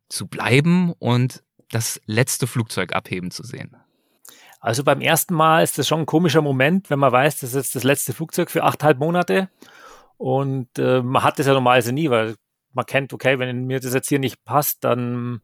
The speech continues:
Speaker 2: hau ich halt ein paar Wochen ab. Das geht die, da unten dann nicht mehr. Sondern, ja, okay, das ist das letzte Flugzeug für achteinhalb Monate und man ist auf sich selbst gestellt. Also mit der, mit den restlichen Überwinterern damals,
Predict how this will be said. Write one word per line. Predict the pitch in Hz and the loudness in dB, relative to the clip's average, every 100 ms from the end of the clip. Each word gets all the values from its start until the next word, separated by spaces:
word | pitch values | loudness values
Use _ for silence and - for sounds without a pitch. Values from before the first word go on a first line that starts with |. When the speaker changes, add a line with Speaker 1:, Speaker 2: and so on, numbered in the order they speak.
| - | -2
Speaker 2:
hau | 131 | 2
ich | 135 | 6
halt | 131 131 | 6 4
ein | |
paar | 127 131 | 2 2
Wochen | 135 127 | 2 0
ab. | 135 190 - - | 0 0 -2 -6
Das | 127 | -4
geht | - 139 | -2 -4
die, | 139 165 | -4 -2
da | 143 | 0
unten | 147 143 131 | 0 0 0
dann | 120 | 0
nicht | 160 - | -2 0
mehr. | 180 190 170 _ - _ - - - | 2 2 2 _ -20 _ -20 -20 -20
Sondern, | - 139 143 147 143 147 143 139 - | -4 -2 2 4 4 2 -4 -6 -2
ja, | 151 127 110 | 2 4 4
okay, | 120 165 | 2 0
das | 135 | 2
ist | 127 | 0
das | |
letzte | 127 143 143 | 2 2 0
Flugzeug | 160 - 175 | -6 -4 -4
für | - | -2
achteinhalb | 160 127 151 | -2 0 -2
Monate | 135 175 185 170 | -2 -4 -4 -6
und | 147 | -4
man | |
ist | 139 175 | -6 -4
auf | 160 156 | -4 -2
sich | - 143 | -2 0
selbst | - 135 - | 2 2 0
gestellt. | - - 117 113 | -8 0 0 2
Also | 117 | -2
mit | 131 - | -4 0
der, | 127 120 120 113 _ - _ | 2 4 4 2 _ -20 _
mit | 135 | -4
den | 135 | 0
restlichen | 123 143 - 131 151 | 4 4 4 0 2
Überwinterern | 120 117 160 - 175 175 160 | 0 2 2 4 4 4 2
damals, | 123 139 151 151 - | 2 4 4 4 0